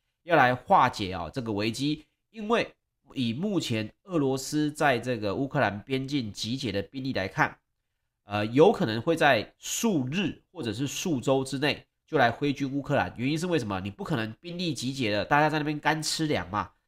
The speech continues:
不可能。你要么就是解散，要么就是开打了。所以呢，他们也认为在数日或者数周之内呢，应该就会看到这个消息了哦。好，接下来我们再说说石油方面。我昨天在阿格力的节目呢，录影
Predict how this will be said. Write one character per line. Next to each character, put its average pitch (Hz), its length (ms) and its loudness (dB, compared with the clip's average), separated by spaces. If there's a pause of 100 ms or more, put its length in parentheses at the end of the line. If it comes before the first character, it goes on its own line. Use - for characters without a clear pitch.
(180)
不 196 80 -20
可 139 140 -2
能。 104 180 -2 (280)
你 120 120 -8
要 190 140 8
么 156 100 6
就 160 100 2
是 170 80 2
解 113 240 -2
散， 143 340 2
要 139 80 -6
么 120 80 -4
就 127 80 -4
是 120 60 -6
开 135 220 -2
打 98 180 0
了。 92 180 -6 (300)
所 196 180 0
以 208 60 0
呢， 165 160 2
他 - 100 0
们 165 100 2
也 131 60 2
认 147 180 0
为 110 220 0
在 139 220 -2
数 156 380 -2
日 151 320 0
或 151 120 0
者 92 200 -4
数 123 400 -4
周 120 280 -2
之 117 160 -10
内 117 140 -4
呢， 98 180 -4
应 123 140 -8
该 120 160 -4
就 117 160 -8
会 110 120 -4
看 117 260 -8
到 101 140 -4
这 95 120 -12
个 87 120 -10
消 110 280 0
息 104 180 -6
了 90 100 -6
哦。 98 180 -4 (560)
好， 170 260 4
接 233 220 -4
下 247 100 2
来 202 80 6
我 147 80 4
们 139 100 -6
再 185 160 2
说 170 140 -4
说 180 160 -2
石 - 360 -2
油 151 180 4
方 156 180 2
面。 147 260 0 (260)
我 127 180 -2
昨 151 240 0
天 190 220 -4
在 196 140 2
阿 175 220 0
格 139 160 -2
力 143 140 -2
的 120 100 -2
节 110 300 -4
目 135 220 -2
呢， 107 320 -4 (200)
录 165 220 6
影 98 220 -2